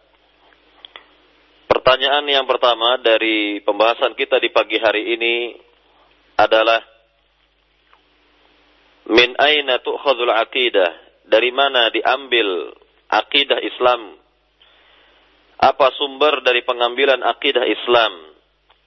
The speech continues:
"Wa ma hiya usuluha?" Dan apa pokok-pokok dari akidah Islam itu sendiri?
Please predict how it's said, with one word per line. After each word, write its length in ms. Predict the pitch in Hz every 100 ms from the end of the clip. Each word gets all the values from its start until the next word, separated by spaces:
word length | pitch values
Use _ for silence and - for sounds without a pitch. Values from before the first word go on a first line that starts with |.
| _ _ _ _ _ _ _ _ _ _ _ _ _ - -
"Wa 160 | 104 135
ma 320 | 156 151 135
hiya 400 | 131 131 127 117
usuluha?" 800 | 117 - 143 120 104 90 80 -
Dan 160 | 110
apa 480 | - - - 123 -
pokok-pokok 800 | 123 117 139 - 127 - 139 -
dari 320 | 120 117 117
akidah 400 | 117 - 160 139
Islam 400 | 123 117 131 120
itu 160 | 113 110
sendiri? 560 | 110 92 87 85 71